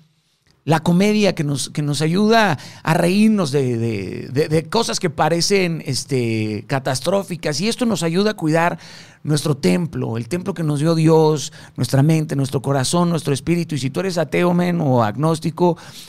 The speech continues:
este, no, no, no te sientas segregado, sino toma la información que te sea de, de servicio, de beneficio.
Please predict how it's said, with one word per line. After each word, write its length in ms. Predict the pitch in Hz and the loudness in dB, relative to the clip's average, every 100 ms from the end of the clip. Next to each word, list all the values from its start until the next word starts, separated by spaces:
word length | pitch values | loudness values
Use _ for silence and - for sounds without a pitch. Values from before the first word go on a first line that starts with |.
| - | -2
este, 300 | 135 135 139 | -2 0 0
no, 180 | 151 170 | 0 0
no, 240 | 170 - | 0 0
no 180 | 160 156 | 0 0
te 120 | 160 | 0
sientas 260 | 165 165 160 | 0 0 0
segregado, 540 | 147 131 127 165 160 | 0 0 2 2 2
sino 180 | 135 135 | 0 -2
toma 220 | 160 160 | 0 0
la 80 | 151 | 0
información 560 | 131 131 117 147 156 | -2 -2 -2 0 0
que 100 | - | -2
te 140 | 120 107 | -6 -4
sea 340 | - 131 135 | 0 2 2
de, 260 | 131 117 101 | 2 0 -2
de 120 | 110 | -2
servicio, 500 | 110 117 139 147 135 | -2 0 2 2 0
de 80 | 113 | 2
beneficio. 560 | 110 104 123 113 - | 0 -2 -2 -4 -6